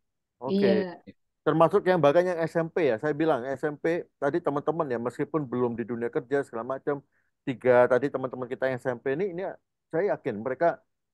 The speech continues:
Speaker 1: punya pemikiran-pemikiran juga keren-keren nanti. Hmm. Oke.
Speaker 2: Oke, terima kasih Arif. Kebetulan Arif juga yang, eh, ga-, karena Arif juga sih Pak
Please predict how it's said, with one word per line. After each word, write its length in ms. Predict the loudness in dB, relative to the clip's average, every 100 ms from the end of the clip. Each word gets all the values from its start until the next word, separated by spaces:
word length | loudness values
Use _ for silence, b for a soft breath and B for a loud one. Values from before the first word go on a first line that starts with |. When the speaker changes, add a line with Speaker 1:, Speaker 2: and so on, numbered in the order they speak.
| _
Speaker 1:
punya 280 | -4 -2 -2
pemikiran-pemikiran 760 | -4 -4 -4 -6 -6 -8 -6 -4
juga 120 | -6
keren-keren 480 | -4 -6 -4 -4 -4
nanti. 200 | -8 -14 -20 _ _ -20
Hmm. 160 | -20 -20 _ _ _ _ _ _ _ _
Oke. 440 | -16 -14 -14 -16 -20 -20 -20 _ _ _
Speaker 2:
Oke, 640 | -12 -12 -6 -2 -2 -4 -6
terima 240 | -6 -4
kasih 320 | -4 -4 -4
Arif. 320 | -6 -4 -6
Kebetulan 520 | -4 -4 0 0 0 -2
Arif 220 | -6 -6
juga 240 | -4 0 2
yang, 240 | 2 0
eh, 480 | -4 -4 -2 -2 -2 -6 b b _ _ _
ga-, 300 | -4 -4 -4 -6
karena 320 | -4 -2 0 0
Arif 120 | 2
juga 160 | 4 4
sih 160 | 2
Pak 120 | -2